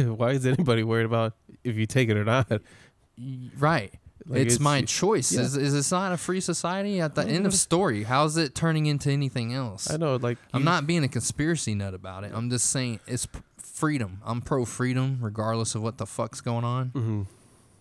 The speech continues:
Speaker 2: Anything anti-freedom, I got issues.
Speaker 1: I feel like it's, people are not for freedom, but rather their freedom, if that makes sense. Like, "Oh, I don't want the vaccine.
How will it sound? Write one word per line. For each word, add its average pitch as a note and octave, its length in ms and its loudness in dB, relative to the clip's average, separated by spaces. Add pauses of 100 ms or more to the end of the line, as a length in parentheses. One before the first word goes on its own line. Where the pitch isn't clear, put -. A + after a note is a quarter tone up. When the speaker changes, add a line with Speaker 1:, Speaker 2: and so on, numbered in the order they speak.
(580)
Speaker 2:
Anything B2+ 440 -2
anti-freedom, C3 680 -2
I A2 100 -2
got G#2+ 180 -4
issues. - 520 -8 (200)
Speaker 1:
I A#2+ 80 0
feel C#3+ 200 2
like C3+ 200 2
it's, - 500 -6
people B2+ 300 0
are A#2 160 4
not A#2 280 2
for A#2 280 2
freedom, C3+ 540 0
but A2+ 100 4
rather A2 520 0 (580)
their A2 260 4
freedom, G2+ 520 -4
if - 80 -6
that F#2+ 140 0
makes F#2+ 220 -6
sense. - 340 -10 (380)
Like, A2+ 160 -4
"Oh, D3+ 100 6
I B2+ 120 6
don't C3 100 2
want C#3 140 4
the C3+ 60 0
vaccine. B2 580 0